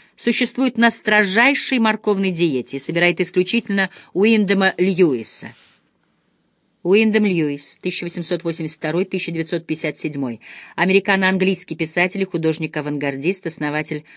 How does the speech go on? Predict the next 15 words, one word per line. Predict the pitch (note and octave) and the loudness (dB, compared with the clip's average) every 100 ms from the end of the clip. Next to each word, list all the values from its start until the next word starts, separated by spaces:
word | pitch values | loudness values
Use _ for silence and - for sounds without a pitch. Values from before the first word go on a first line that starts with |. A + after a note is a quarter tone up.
| - | -16
вортицизма. | - D#3+ F#3 - E3 - B2+ A2+ A2+ G#2 _ _ _ _ - | -4 -4 -2 -8 -6 -4 -4 -4 -8 -12 _ _ _ _ -4
Друг | D#3+ B3 B3+ _ | 2 2 2 _
Эзры | F3+ F#3+ G3 G#3 | 0 2 0 0
Паунда, | - D#3 C#3+ C#3+ C#3 C#3+ _ - _ _ _ | 2 2 2 -2 -4 -8 _ -20 _ _ _
едкий | D3+ D3+ A#3+ - B3 | -6 -2 -4 -2 -2
литературный | A#3 F3+ E3+ F#3 F#3 F#3+ | 0 0 -2 0 -2 -4
критик. | F#3 C#3 B2 - - _ - _ | -4 -8 -8 -12 -16 _ -20 _
В | |
свое | - F#3+ G3+ | -2 2 2
время | G3+ C#4+ C4 | 4 4 2
от | F#3+ | 0
него | F3+ E3+ | -2 0
досталось | E3+ E3+ G3+ G#3 - | 0 0 0 0 -2
Вирджинии | F3+ F#3 E3 F3+ F3 E3+ | 0 0 2 0 2 -2
Вульф, | D3 D#3 G#3+ - _ | -2 0 -2 -4 _